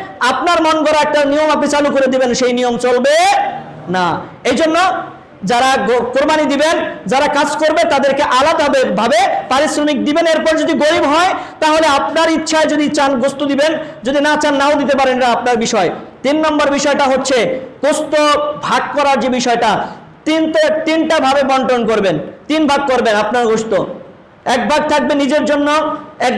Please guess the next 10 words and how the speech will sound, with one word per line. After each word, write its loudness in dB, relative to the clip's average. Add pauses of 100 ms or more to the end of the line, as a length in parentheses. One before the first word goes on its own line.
ভাগ 0 (100)
গরিবদের 0
জন্য, 0 (640)
আর 2
এক -2
ভাগ 2 (160)
আত্মীয় -2
স্বজনের 0
জন্য। 0 (520)
এই 2